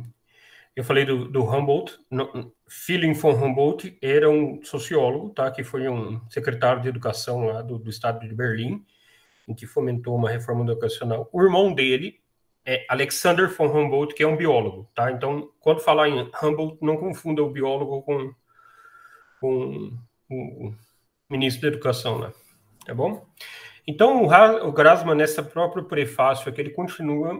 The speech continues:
dizendo assim, ó, "Eu espero indulgência mais particularmente, porque minha profissão me deixou pouquíssimo tempo de execução e não me deu possibilidade de fazer comunicações provenientes dessa ciência, ou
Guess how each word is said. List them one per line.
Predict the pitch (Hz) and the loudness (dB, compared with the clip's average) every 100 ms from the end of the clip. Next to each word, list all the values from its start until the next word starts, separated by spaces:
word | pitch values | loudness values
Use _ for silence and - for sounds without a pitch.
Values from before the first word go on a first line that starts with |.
| - | -12
dizendo | 135 127 156 | -12 -4 -4
assim, | 156 - | -4 -6
ó, | 104 - | -8 -2
"Eu | 156 | -2
espero | 202 - 196 208 | -2 -2 -2 0
indulgência | 220 185 131 131 143 147 131 | -2 -6 -4 -2 -2 -4 -4
mais | 123 147 | -2 -4
particularmente, | - 160 151 - 143 151 123 95 - - _ _ _ _ _ _ _ _ | -4 -6 -6 -6 0 0 0 -6 -14 -20 _ _ _ _ _ _ _ _
porque | 156 147 139 | -12 -6 -6
minha | 123 135 190 254 247 | -4 -4 -4 -4 -4
profissão | 196 - 131 - 135 | -4 -4 -8 -4 -4
me | 156 | -2
deixou | 151 151 - 156 | -4 -6 -8 -10
pouquíssimo | - 147 - 233 247 - 233 | -8 -10 -8 -8 -8 -12 -12
tempo | - 147 147 131 | -2 0 0 -4
de | 123 | -6
execução | 110 117 113 113 - 127 - - | -6 -8 -10 -12 -6 -6 -6 -8
e | 165 | -8
não | 165 185 | -4 -2
me | 233 | -2
deu | 190 196 | -2 -2
possibilidade | 190 180 - 147 127 127 139 135 | -2 -8 -8 -10 2 2 2 -2
de | 135 | -10
fazer | - 123 131 131 - | -8 -2 -2 -4 -8
comunicações | - 208 208 165 147 131 - 147 151 151 | -2 0 2 -2 -2 -4 -2 -4 -2 -4
provenientes | - 185 220 165 147 117 123 143 143 123 | -10 -2 0 0 -2 -4 -4 -4 -8 -8
dessa | 131 123 147 | -6 -6 -10
ciência, | - - 120 98 - - _ _ _ - - - - - | -12 -8 -6 -6 -10 -20 _ _ _ -20 -20 -20 -10 0
ou | 147 156 - - | 2 2 -2 -12